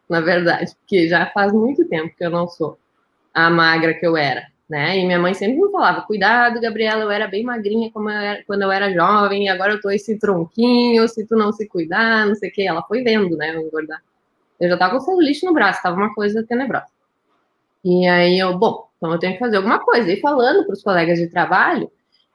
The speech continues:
eles falaram, "Ô, Gabi, eu acho que agora tu tem que começar a escutar o Souto, né?" Eu, "Ah, quem que é esse aí, né? Nunca tinha ouvido falar, né?"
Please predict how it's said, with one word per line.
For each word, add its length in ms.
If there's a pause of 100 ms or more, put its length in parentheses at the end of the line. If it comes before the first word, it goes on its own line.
eles 220
falaram, 680
"Ô, 40
Gabi, 240
eu 80
acho 220
que 160
agora 260
tu 140
tem 160
que 40
começar 600
a 80
escutar 400
o 40
Souto, 480 (480)
né?" 220 (460)
Eu, 120
"Ah, 100
quem 220
que 80
é 200
esse 120
aí, 320
né? 260
Nunca 140
tinha 140
ouvido 180
falar, 320
né?" 220